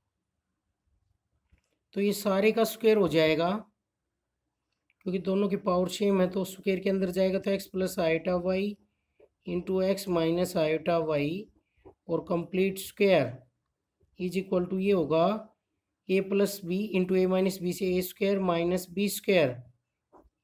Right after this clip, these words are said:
upon सी square minus d square, तो iota square d स्क्वायर हो गया। इनकी मल्टीप्लाई करेंगे तो एक्स स्क्वायर माइनस आयोटा स्क्वायर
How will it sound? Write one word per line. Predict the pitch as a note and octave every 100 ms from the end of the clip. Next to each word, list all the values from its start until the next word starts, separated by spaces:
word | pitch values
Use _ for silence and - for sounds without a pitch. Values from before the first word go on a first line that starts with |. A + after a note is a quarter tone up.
| -
upon | F3+ - F#3+ F#3
सी | - F3+ F#3
square | - G#3 G3 F#3+
minus | E3+ D#3 D#3+ F3+ F#3+ - -
d | D#3+ E3+ F#3+
square, | - G#3+ F#3+ C3
तो | - - - E3
iota | E3 E3+ F3+
square | - F#3 F3 E3
d | D#3+
स्क्वायर | - - D3+
हो | B2+
गया। | B2 A#2+ - - - _ _ _ _ _ _ _ _ _ - - - _ _ _ - - _ _ - - _ _ _ - _ _ _ -
इनकी | B3 B3+ A3+
मल्टीप्लाई | A3+ A#3+ G#3 A#3+ B3
करेंगे | A#3 G#3 G#3+
तो | G#3+ A3+
एक्स | A#3+ -
स्क्वायर | A3+ G#3+ G#3 G#3+ A3+
माइनस | G#3+ F#3+ F#3+ G3 G#3+ G#3+ G#3+
आयोटा | F#3 F#3 F#3 G#3
स्क्वायर | G#3 - G#3 G#3